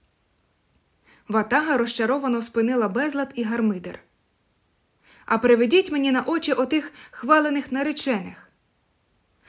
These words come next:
«Ура, ура, ура!» — забіснувалися розбійники. Вони витягнули з ліжка сонного,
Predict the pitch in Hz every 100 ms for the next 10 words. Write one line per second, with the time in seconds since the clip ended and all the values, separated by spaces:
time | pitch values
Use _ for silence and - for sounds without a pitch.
0 | - - 247 247 330 339 - 262 262 320
1 | 294 - 240 220 226 240 - _ _ _
2 | - 214 220 226 254 247 214 196 196 220
3 | 233 233 220 185 190 214 - _ _ _
4 | _ _ _ _ _ _ _ _ _ _
5 | _ _ _ _ _ 220 214 220 349 311
6 | 311 311 254 254 247 220 285 285 254 226
7 | - 285 294 254 226 233